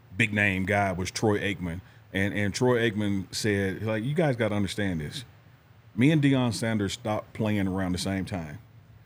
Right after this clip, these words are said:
And he is not only still relevant, he is more relevant in football retirement than he was in football." None of us, we all got, you know, Super Bowl rings, we're all Hall of Famers.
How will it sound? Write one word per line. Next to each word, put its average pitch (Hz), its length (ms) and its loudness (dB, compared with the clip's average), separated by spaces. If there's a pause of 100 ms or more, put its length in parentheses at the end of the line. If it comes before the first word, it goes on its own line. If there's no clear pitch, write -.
(180)
And 104 160 0
he 127 220 6
is 101 240 0 (180)
not 113 420 4 (120)
only 113 560 2
still 113 400 0
relevant, 95 580 -2
he 127 260 0
is 98 140 0
more 127 460 6
relevant 104 560 -2 (100)
in 98 200 -4
football 113 500 -2
retirement 98 720 -2 (320)
than 107 140 4
he 110 160 4
was 104 460 0 (100)
in 104 140 -6
football." 85 400 -8 (560)
None 127 400 6
of 135 160 2
us, 87 180 -8
we 104 160 0
all 117 180 6
got, 147 320 2
you 117 300 0
know, 117 220 0
Super 127 300 2
Bowl 123 300 4
rings, 113 380 0
we're 98 140 0
all 113 120 4
Hall 117 200 4
of 104 40 -2
Famers. 101 420 0